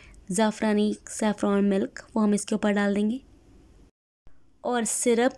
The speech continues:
और दूध को डालने के बाद यहाँ पर हमको कर लेना है फ्लेम को हाई, और हाई फ्लेम पर यहाँ पर ब्रेड के साथ इसको पकाना है जब तक कि हमें पूरा ये मिल्क और सिरप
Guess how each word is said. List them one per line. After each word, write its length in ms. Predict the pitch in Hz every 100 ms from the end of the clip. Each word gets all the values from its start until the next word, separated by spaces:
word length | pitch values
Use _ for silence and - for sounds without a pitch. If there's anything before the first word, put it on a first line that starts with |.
| -
और 120 | 226
दूध 260 | 175 233 226
को 100 | 240
डालने 240 | 208 185
के 140 | 180 190
बाद 260 | 202 220
यहाँ 240 | 226 208 202
पर 100 | 220
हमको 200 | 202 220
कर 140 | 208 196
लेना 240 | 196 196
है 80 | 196
फ्लेम 340 | - 190 190
को 180 | 185 202
हाई, 320 | 190 202 233 320 - - - 240
और 140 | 247
हाई 260 | 220 240 262
फ्लेम 240 | 294 285
पर 160 | 302 269
यहाँ 240 | 220 214 233
पर 100 | 226
ब्रेड 320 | - 220 214 -
के 120 | 240
साथ 420 | - 220 208 -
इसको 240 | 214 - 214
पकाना 420 | 196 208 202 214
है 320 | 311 - - - -
जब 120 | 233 233
तक 160 | 269 277
कि 280 | 285 294 294 -
हमें 220 | 226 269 269
पूरा 280 | 220 214
ये 300 | 240 233 240 202
मिल्क 360 | 202 220 226 240
और 180 | 226 214
सिरप 420 | - 208 220